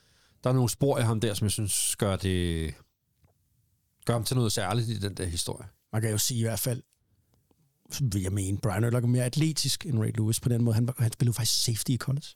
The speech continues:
Speaker 1: Ja.
Speaker 2: Og så blev rykket ned til middle linebacker i, i, øh, eller inside linebacker i N F L. Et, et stor, stor linebacker. Man skal ikke tænke, når han spillede safety, så
Speaker 1: Ja,
Speaker 2: var han
Speaker 1: det var ikke,
Speaker 2: lille.
Speaker 1: fordi han er lille før,
Speaker 2: Nej,
Speaker 1: overhovedet ikke.
Speaker 2: gigant,
Speaker 1: Ja.
Speaker 2: men virkelig sådan en, der kunne lave interceptions og, øh,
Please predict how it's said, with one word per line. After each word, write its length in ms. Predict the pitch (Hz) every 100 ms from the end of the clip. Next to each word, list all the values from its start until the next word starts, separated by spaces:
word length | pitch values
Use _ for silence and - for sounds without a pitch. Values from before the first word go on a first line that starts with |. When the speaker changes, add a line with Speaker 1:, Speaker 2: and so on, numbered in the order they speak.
| -
Speaker 1:
Ja. 100 | 90 - _ -
Speaker 2:
Og 120 | 120
så 80 | 135
blev 160 | 107
rykket 220 | 170 151 139
ned 80 |
til 120 | - 135
middle 260 | 151 143
linebacker 420 | 123 - 131 123 131
i, 280 | 123 117 - - - - -
i, 300 | 143 117 117
øh, 140 | 113 113
eller 120 | 104
inside 300 | 117 107 127
linebacker 520 | 117 113 123 117 120
i 260 | 139 123 123
N 100 | 113
F 80 | 120
L. 220 | 120 123 -
Et, 180 | 135 120
et 140 | 127 -
stor, 420 | - 190 180 -
stor 420 | - - 139 - 120
linebacker. 380 | 113 104 117 104 -
Man 120 | 127
skal 140 | -
ikke 80 | 131
tænke, 240 | - 135 - - -
når 140 | 107
han 100 | 101
spillede 240 | - 120 -
safety, 280 | 123 120
så 80 | 135
Speaker 1:
Ja, 40 | 131
Speaker 2:
var 60 |
han 80 | 131
Speaker 1:
det 60 | 131
var 60 | -
ikke, 20 |
Speaker 2:
lille. 100 | 160
Speaker 1:
fordi 80 | 151
han 80 | 139
er 20 |
lille 140 | 127
før, 120 | 131 127
Speaker 2:
Nej, 80 | 113
Speaker 1:
overhovedet 360 | 107 135 123
ikke. 80 | -
Speaker 2:
gigant, 420 | 180 190 139 - - -
Speaker 1:
Ja. 80 | - 147
Speaker 2:
men 140 | 131
virkelig 260 | 160 151 -
sådan 120 | 147
en, 60 |
der 60 | 131
kunne 100 | 139
lave 160 | 120 123
interceptions 840 | 117 127 147 - 139 131 123 -
og, 260 | 113 113
øh, 120 | 120